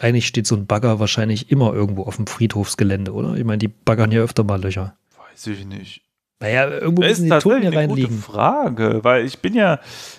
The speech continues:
Speaker 2: ich, ich spaziere ganz gern mal über Friedhöfe, so, ne, am, also am Tag, nicht in der Nacht, äh, weil das da so schön ruhig ist und angenehm. Und in Berlin, ähm, wo wir da noch gewohnt haben, da war einer in der Nähe.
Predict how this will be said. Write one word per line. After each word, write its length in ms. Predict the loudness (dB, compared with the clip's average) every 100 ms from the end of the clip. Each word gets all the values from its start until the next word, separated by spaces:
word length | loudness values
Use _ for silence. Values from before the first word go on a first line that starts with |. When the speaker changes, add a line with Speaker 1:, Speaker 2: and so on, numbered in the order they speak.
| -10
Speaker 2:
ich, 220 | -8 -2
ich 180 | 0 0
spaziere 460 | 2 0 2 2
ganz 260 | 2 0 0
gern 200 | 0 2
mal 140 | 2 0
über 160 | -2
Friedhöfe, 760 | -4 -6 -6 -4 -4 -2 -2 0
so, 260 | 0 0
ne, 320 | 2 2 2 2
am, 220 | 0 0
also 180 | 0 0
am 140 | -2
Tag, 320 | 0 0 0 -4
nicht 160 | -4
in 60 | -4
der 80 | -4
Nacht, 280 | -4 -4 _ _ _ _ _
äh, 40 | 2
weil 380 | 4 4 4 0
das 100 | 2
da 160 | 2 2
so 140 | 0
schön 200 | -4 -4
ruhig 360 | -2 0 0 -2
ist 200 | -4 -6
und 200 | -8 -4
angenehm. 480 | -2 0 2 0 2
Und 400 | 2 2 0 -2
in 160 | 0
Berlin, 460 | 2 2 0 0 0
ähm, 420 | 0 0 0 -4 -4
wo 160 | 0
wir 60 | 0
da 140 | 2 0
noch 160 | -2
gewohnt 360 | -4 -2 -2 0
haben, 300 | 0 0 -2
da 120 | 0
war 220 | 2 2 2
einer 180 | 2
in 60 | 0
der 120 | -2
Nähe. 300 | 0 0 0